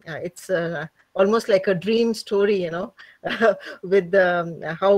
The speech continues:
uh, overcome, one overcomes the challenges and le-, reaches where you have reached. And we are really proud of you. And I think Sarita has joined in. She'd like to add in to what I have said. <laughs> Uh, really, I'm really proud of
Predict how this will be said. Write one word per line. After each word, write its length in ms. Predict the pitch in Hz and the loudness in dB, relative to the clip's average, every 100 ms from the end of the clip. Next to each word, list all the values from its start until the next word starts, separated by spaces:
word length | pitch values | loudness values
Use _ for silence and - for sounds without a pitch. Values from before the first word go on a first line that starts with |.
| 190 | 4
uh, 180 | 175 180 | 2 2
overcome, 440 | 185 190 220 196 170 | 0 0 0 -2 -2
one 200 | 180 185 | -2 0
overcomes 440 | 190 214 214 202 | 0 0 -2 -4
the 100 | 180 | -6
challenges 600 | - 170 170 185 175 180 | -6 -4 -2 -4 -4 -4
and 200 | 175 170 | -4 -6
le-, 200 | 165 135 | -8 -10
reaches 420 | 165 170 - 170 | -8 -8 -8 -8
where 160 | 170 160 | -4 -4
you 220 | 165 156 | -4 -8
have 280 | 151 165 151 | -10 -12 -10
reached. 440 | 180 233 - - | -8 -8 -10 -12
And 280 | 190 180 180 | -10 -8 -6
we 120 | 185 | -2
are 40 | 196 | 4
really 260 | 220 262 | 4 4
proud 340 | 277 233 220 226 | 2 2 4 4
of 160 | 233 | 2
you. 180 | 247 247 _ - - - | -2 -10 _ -20 -20 -10
And 120 | 180 | -6
I 80 | 190 | -4
think 200 | 185 208 | -4 -6
Sarita 400 | - 190 202 233 | 0 0 2 2
has 160 | 233 185 | 2 2
joined 320 | 185 196 220 | 2 2 2
in. 140 | 233 | 0
She'd 160 | 233 214 | 0 -2
like 240 | 196 196 | 0 0
to 100 | - | 0
add 260 | 190 160 170 | 0 0 0
in 200 | 208 208 | -2 -2
to 180 | 208 185 | -2 -2
what 380 | 175 175 170 170 | -2 -2 -2 -2
I 120 | 170 | -4
have 200 | 180 160 | -6 -10
said. 320 | - 165 240 _ - - _ - - - - | -6 -6 -6 _ -20 -20 _ -18 -18 -12 -8
<laughs> 120 | - 190 - - - - _ 160 | -8 -8 -16 -20 -20 -20 _ -10
Uh, 260 | 156 156 - | -6 -6 -2
really, 380 | 175 190 180 180 | 2 4 4 2
I'm 80 | |
really 260 | 175 233 262 | 8 8 8
proud 300 | - 202 | 6 4
of 80 | 175 | 4